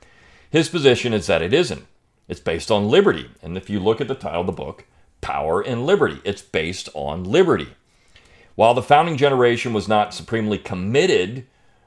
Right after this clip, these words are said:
to the abolition of slavery overall, they were at least suspicious of the institution, and you had people like Thomas Jefferson and James Madison and others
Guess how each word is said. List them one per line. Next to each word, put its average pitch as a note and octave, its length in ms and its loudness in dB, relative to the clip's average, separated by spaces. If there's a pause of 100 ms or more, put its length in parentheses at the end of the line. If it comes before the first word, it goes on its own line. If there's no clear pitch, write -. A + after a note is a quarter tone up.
(120)
to G#2+ 100 -4
the G#2 160 -2
abolition G2 600 0
of C#2+ 100 -12
slavery E2 800 -2
overall, F#2+ 960 2 (340)
they A#2 140 4
were B2 360 6
at C3+ 200 0
least A2+ 280 -2
suspicious - 1000 -2 (320)
of A#2 240 4
the A2 100 0
institution, G2+ 580 -6
and D3+ 140 -6
you G2 100 -4
had F2 160 -2
people F#2+ 240 -6
like F2+ 200 0
Thomas F#2 340 -6
Jefferson F#2+ 480 -6
and A2 100 -8
James F#2 300 -4
Madison G#2 420 0
and G#2 120 0
others A#2+ 420 0